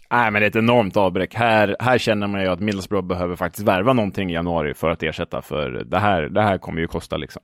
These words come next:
Det kommer ju kosta poäng. Neil Warnock, allas vår hatkärlek, han hintar om att han gärna fortsätter karriären ändå,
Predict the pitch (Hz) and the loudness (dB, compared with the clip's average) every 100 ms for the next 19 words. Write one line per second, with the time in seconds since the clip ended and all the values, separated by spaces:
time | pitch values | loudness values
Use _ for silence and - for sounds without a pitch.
0 | _ 104 143 123 101 92 85 64 - _ | _ 2 2 2 0 -4 -4 -8 -12 _
1 | _ - - 156 220 220 208 233 170 165 | _ -20 -2 4 6 6 6 2 2 2
2 | 156 151 165 156 156 156 170 147 - 156 | 2 4 6 6 6 6 6 4 4 4
3 | 151 170 - - 143 147 147 165 135 123 | 6 2 0 -2 0 2 2 2 2 4
4 | 139 131 127 - 175 185 208 175 220 254 | 2 4 2 0 2 4 6 6 4 2
5 | 240 - - 339 247 208 156 139 135 120 | 0 -2 -4 0 4 8 8 8 4 4
6 | 107 104 | 4 2